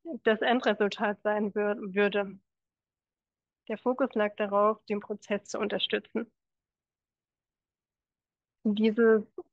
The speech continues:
Spiel mit den Städten wurde fortgesetzt bis zum Ende der Gruppe. Es wurde detaillierter und entwickelte sich. Die Kinder bauten die Infrastruktur der Stadt aus, bauten zerstörte Häuser wieder auf aus ihrer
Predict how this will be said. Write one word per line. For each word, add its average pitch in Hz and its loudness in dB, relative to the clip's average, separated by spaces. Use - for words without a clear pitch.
Spiel - 0
mit 226 4
den 214 4
Städten 233 -2
wurde 233 2
fortgesetzt 214 0
bis 220 -6
zum 214 -4
Ende 196 -4
der 202 -2
Gruppe. - -10
Es 208 -6
wurde 202 2
detaillierter 214 0
und 208 -2
entwickelte 202 -2
sich. 196 -8
Die 226 -10
Kinder 240 2
bauten 208 2
die 220 -2
Infrastruktur 214 -2
der 208 0
Stadt 190 -4
aus, 214 -2
bauten 233 4
zerstörte 208 0
Häuser 214 2
wieder 208 -2
auf 208 2
aus 208 -4
ihrer 202 -4